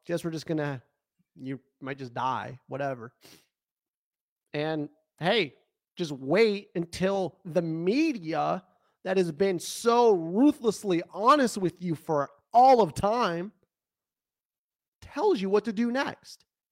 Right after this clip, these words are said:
Is this not the most pre-programming thing of all time? Is this really not propaganda? Does anybody listen or watch this and say, "Okay, I'm gonna do exactly what they say. Okay.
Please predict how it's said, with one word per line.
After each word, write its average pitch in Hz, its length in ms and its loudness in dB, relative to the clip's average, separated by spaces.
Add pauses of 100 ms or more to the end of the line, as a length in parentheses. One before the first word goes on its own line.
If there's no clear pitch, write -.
(440)
Is 175 220 0
this 285 320 -4
not 233 360 0
the 220 80 0
most 175 300 -6
pre-programming 269 1000 -2
thing 285 340 -4 (120)
of 233 240 4 (120)
all 233 300 8
time? 226 360 -2
Is 226 80 -2
this 302 180 -2
really 247 440 -2
not 233 320 2
propaganda? 214 720 0 (240)
Does 202 160 -8 (240)
anybody 226 500 4 (400)
listen 214 600 2
or 214 200 6
watch 214 380 4
this 165 200 -2
and 185 100 -6
say, 208 280 2 (640)
"Okay, 135 520 -4 (1120)
I'm 139 120 -4
gonna 156 140 2
do 147 220 0
exactly 143 440 -2
what 135 140 -2
they 151 120 -4
say. 139 360 -4
Okay. 131 280 -6